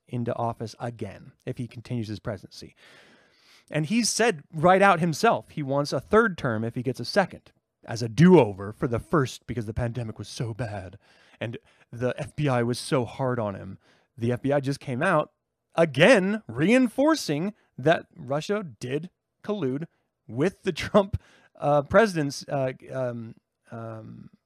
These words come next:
election campaign again. So they just confirmed it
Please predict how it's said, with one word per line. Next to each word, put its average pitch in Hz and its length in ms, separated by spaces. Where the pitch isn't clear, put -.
election 180 380
campaign 120 640
again. 233 460
So 151 960
they 175 220
just 214 180
confirmed 233 520
it 233 120